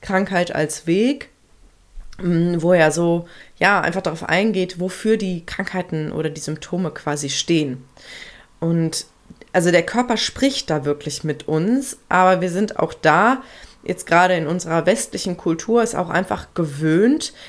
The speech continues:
entweder darüber hinwegzugehen und das quasi so auszuhalten, ne, das, das schaffe ich auch noch, das irgendwie auszuhalten, ähm, oder das halt möglichst schnell eben auch mit Medikamenten runter zu regulieren, ähm, um das nicht mehr fühlen zu müssen. Und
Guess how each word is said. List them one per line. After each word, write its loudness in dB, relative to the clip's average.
entweder 2
darüber 0
hinwegzugehen -2
und -4
das -10
quasi -2
so -2
auszuhalten, 2
ne, 4
das, -2
das -4
schaffe 2
ich -6
auch 4
noch, 2
das -8
irgendwie 2
auszuhalten, 0
ähm, 0
oder 2
das -4
halt -2
möglichst -6
schnell 0
eben -2
auch -6
mit -10
Medikamenten -4
runter 0
zu -6
regulieren, -2
ähm, 0
um 0
das -6
nicht -4
mehr -2
fühlen 2
zu -6
müssen. -6
Und -8